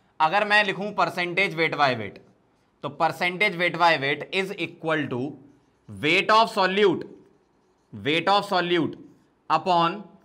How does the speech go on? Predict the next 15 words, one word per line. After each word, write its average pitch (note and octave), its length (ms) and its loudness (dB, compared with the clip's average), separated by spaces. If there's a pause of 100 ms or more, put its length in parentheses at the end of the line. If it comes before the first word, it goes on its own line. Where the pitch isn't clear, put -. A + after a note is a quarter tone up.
(180)
weight D3+ 400 0
of G#3+ 180 6
solution, F3+ 540 0 (1120)
ठीक C3 160 -8
है, G#3 140 4 (340)
into D#3+ 320 0 (140)
हंड्रेड। B2+ 360 -2
ये C#3+ 140 -2
बन D3+ 180 -2
जाएगा E3+ 280 2
फॉर्मूला D3+ 340 -2
किसका? D3 340 0 (460)
परसेंटेज D3+ 520 -2
वेट C#3 200 -2
by D3+ 160 4